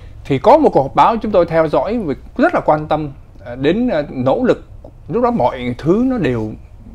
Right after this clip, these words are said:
đóng cửa hết tất cả, chúng ta phải ở trong nhà. Thì các cuộc họp báo hàng ngày. Trong đó thì Bộ Quốc phòng,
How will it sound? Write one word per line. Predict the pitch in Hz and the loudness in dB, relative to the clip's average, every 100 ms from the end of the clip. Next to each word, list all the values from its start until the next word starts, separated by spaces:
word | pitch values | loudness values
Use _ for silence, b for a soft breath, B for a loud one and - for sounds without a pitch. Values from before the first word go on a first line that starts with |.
| - | -2
đóng | 151 254 320 | 0 0 -2
cửa | 120 92 107 | -4 -4 -2
hết | 202 - | -2 -2
tất | 254 - | -6 -6
cả, | 98 98 | -6 -6
chúng | 143 | -10
ta | - - | -8 -8
phải | 117 | -8
ở | 90 90 | -10 -12
trong | 113 | -12
nhà. | 113 98 85 B B - | -12 -12 -16 B B -14
Thì | 113 | -10
các | 160 - | -8 -8
cuộc | 127 | -8
họp | 101 - | -8 -4
báo | 135 | -6
hàng | 139 98 | -6 -10
ngày. | 98 92 B B - | -12 -12 B B -6
Trong | - | -2
đó | 160 190 240 | 0 0 0
thì | 156 131 | -2 -2
Bộ | 131 139 - | 0 -2 -2
Quốc | 175 | -4
phòng, | - 143 131 131 | 2 2 2 -8